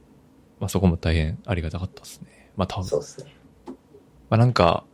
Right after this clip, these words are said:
Speaker 1: の、まあ、ファンの人が、なんかググってとかで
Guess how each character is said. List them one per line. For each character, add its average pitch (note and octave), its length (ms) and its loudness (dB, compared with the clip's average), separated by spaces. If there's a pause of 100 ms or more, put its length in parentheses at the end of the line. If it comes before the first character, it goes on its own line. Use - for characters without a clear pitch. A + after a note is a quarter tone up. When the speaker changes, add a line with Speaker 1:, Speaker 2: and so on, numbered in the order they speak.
(200)
Speaker 1:
の、 F2+ 120 6
ま F#2 80 4 (1000)
あ、 G#2 40 2
フ A#2 80 6
ァ C#3+ 100 8
ン D3 100 4
の A#2+ 80 6
人 F#2+ 180 4
が、 F2+ 120 6 (720)
な G2 140 2
ん G2+ 100 2
か F2+ 300 -2
グ F#2 180 4
グ G#2 60 6
っ A2 40 4
て - 520 -2 (180)
と - 100 -4
か - 100 2
で E2 300 0